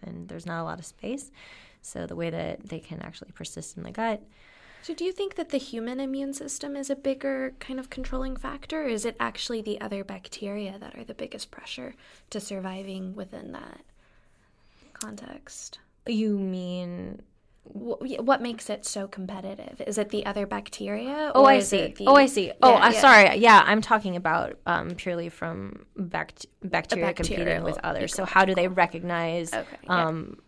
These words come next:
Speaker 1: you know, a friend or a foe, or, uh,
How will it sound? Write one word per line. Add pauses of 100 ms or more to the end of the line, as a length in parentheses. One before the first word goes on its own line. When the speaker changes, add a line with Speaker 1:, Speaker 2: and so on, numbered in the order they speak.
(120)
Speaker 1:
you
know, (140)
a
friend
or
a
foe,
or, (240)
uh,